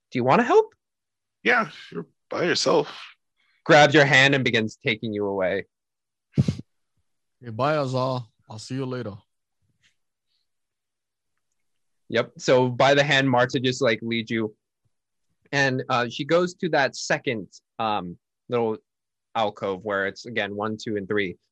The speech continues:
Speaker 1: But she goes immediately to that center door and she opens it. And there you see stairs that begin to go upwards. And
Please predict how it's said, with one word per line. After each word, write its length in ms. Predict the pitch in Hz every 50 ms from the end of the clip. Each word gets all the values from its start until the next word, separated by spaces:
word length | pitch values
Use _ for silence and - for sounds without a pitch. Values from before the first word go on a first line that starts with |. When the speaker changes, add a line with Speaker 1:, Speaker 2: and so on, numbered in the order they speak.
| _ -
Speaker 1:
But 120 | - -
she 80 | 127 123
goes 260 | 127 123 117 117 -
immediately 540 | 123 120 127 139 143 147 117 120 117 117 113
to 120 | - 113
that 220 | 101 101 95 92 -
center 280 | - - 110 104 101
door 200 | 98 101 101 98 92 -
and 220 | 107 107 101 98
she 100 | - -
opens 280 | 123 143 139 120 107 104
it. 100 | 98 -
And 100 | 107 104
there 120 | 104 107
you 160 | 107 104 104 104
see 180 | - - 101
stairs 600 | - - - - 240 160 107 - 95 123 - - - _ _ _ _ _
that 160 | 113 110 104
begin 320 | 123 120 107 113 104 104
to 80 | 98 107
go 240 | 107 107 98 101 - -
upwards. 520 | 117 110 - - 98 92 90 90 - - - _ _ _ _ -
And 420 | - 98 95 95 95 92 90 85